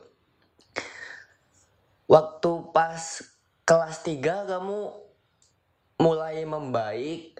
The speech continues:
atau menjelang-menjelang kelas tiga ya, kan udah kita tahu kan kalau na-, udah kelas tiga kan, kalau tepatku itu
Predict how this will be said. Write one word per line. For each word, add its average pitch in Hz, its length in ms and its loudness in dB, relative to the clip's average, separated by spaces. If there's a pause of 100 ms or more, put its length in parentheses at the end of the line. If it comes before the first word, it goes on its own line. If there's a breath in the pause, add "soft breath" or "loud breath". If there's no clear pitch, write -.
atau 131 320 4
menjelang-menjelang 127 800 -4 (320)
kelas 131 220 2
tiga 139 180 -2
ya, 120 160 -6
kan 139 240 -2 (160)
udah 113 160 -2
kita 113 160 -4
tahu 107 160 -4
kan 143 160 -6 (560 loud breath)
kalau 113 480 2
na-, 113 160 -6 (240)
udah 113 320 0
kelas 110 300 -4
tiga 110 180 -2
kan, 143 380 -8 (100)
kalau 120 320 0 (640)
tepatku 110 480 0
itu 160 540 -6